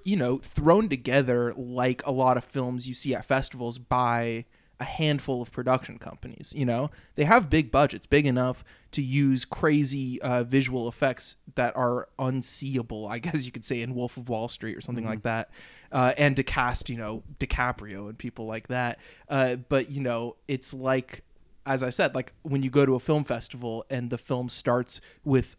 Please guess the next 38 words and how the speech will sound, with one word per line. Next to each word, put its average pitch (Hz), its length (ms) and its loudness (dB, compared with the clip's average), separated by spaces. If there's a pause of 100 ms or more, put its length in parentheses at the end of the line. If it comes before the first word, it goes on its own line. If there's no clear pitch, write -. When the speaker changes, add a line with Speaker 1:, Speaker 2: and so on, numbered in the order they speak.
(100)
Speaker 1:
a 143 80 2
full 143 460 0
minute 127 340 -2
and 123 140 -2
a - 20 -6
half 113 480 -6
of, 117 320 -6
like, 110 240 -8 (220)
production 123 500 2
company 107 560 -8
titles, 107 520 -4 (340)
uh, 127 480 4
because 131 640 0 (500)
people 135 480 -2
are 135 360 2
having 147 260 0
a 151 60 -2
hard 160 200 2
time 160 220 -2
getting 165 240 0
movies 175 340 2
made. 117 280 -2
The 127 360 2
studio 156 460 2
system 151 400 0
as 143 160 0
we 143 100 2
knew 147 300 8
it, 131 160 4 (320)
even, 151 480 2
you 156 80 -2
know, 123 100 0
not 120 180 -4
the - 60 -20
classic 185 380 6
studio 117 300 -4
system, 110 400 -4
Speaker 2:
Yeah. 101 40 -6